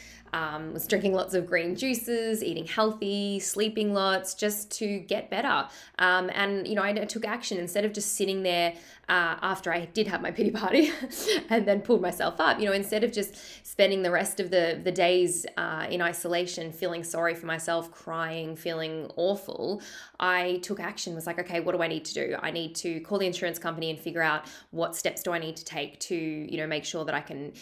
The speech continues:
have a claim when I get back for any, you know, out-of-pocket expenses I've had to incur because I caught covid whilst I was traveling,"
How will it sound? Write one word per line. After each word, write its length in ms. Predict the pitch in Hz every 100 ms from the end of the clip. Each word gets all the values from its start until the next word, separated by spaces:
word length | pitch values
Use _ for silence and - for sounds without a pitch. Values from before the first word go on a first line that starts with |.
| -
have 160 | - 185
a 40 |
claim 280 | 180 175 160
when 80 | 156
I 60 | 156
get 180 | -
back 240 | 160 147 -
for 180 | - 160
any, 380 | 156 156 147
you 60 | -
know, 120 | 147 -
out-of-pocket 460 | - - 156 -
expenses 440 | - - 147 139 160
I've 100 | 151
had 180 | 151 147
to 80 |
incur 400 | 147 151 175 151
because 260 | 151 156 151
I 80 | 143
caught 240 | - 139
covid 320 | - 135 143
whilst 260 | - - -
I 80 | 139
was 120 | 151
traveling," 420 | - 135 - 87